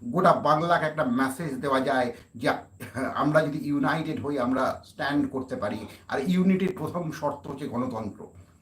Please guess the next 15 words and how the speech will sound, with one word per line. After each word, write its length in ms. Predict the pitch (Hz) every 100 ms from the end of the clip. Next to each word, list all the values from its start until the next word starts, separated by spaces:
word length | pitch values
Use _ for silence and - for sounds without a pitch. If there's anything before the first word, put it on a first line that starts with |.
| _ - 113
যেখানে 360 | 123 175 220
ইউনিটি 420 | 208 208 226 240 262
থাকে 260 | - -
না, 280 | 113 - - - - -
যেখানে 300 | 113 170 202
শুধু 260 | 208 196 139
ওয়ান 240 | 160 208
ম্যান 180 | 208 208
শোটা 340 | 185 190 190 185
হয়, 360 | - 135 131
সেখানে 320 | - 151 170
কিন্তু 260 | 156 165 135
গণতন্ত্র 540 | 120 147 156 165 165
থাকে 220 | 120 120
না। 100 | 131